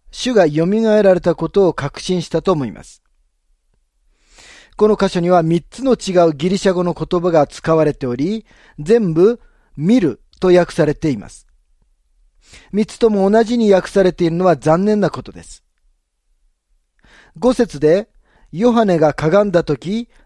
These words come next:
覗き込んで墓の中を見ました。」この「見ました」という言葉は、心で認めて理解する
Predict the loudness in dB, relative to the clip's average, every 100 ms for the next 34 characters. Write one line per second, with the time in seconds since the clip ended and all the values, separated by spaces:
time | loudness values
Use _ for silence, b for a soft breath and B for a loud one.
0 | -8 -2 0 0 -2 -6 -2 0 2 0
1 | 0 -4 -2 -2 2 0 2 0 0 -2
2 | -4 -6 -12 -20 _ _ _ _ _ _
3 | B B B B -2 0 2 2 2 2
4 | 0 2 0 2 2 2 0 -4 -2 0
5 | 2 2 2 b b b b _ -8 -4
6 | -2 -2 0 0 0 0 0 0 0 0
7 | 0 -2 0 2 2 -2 -14 -16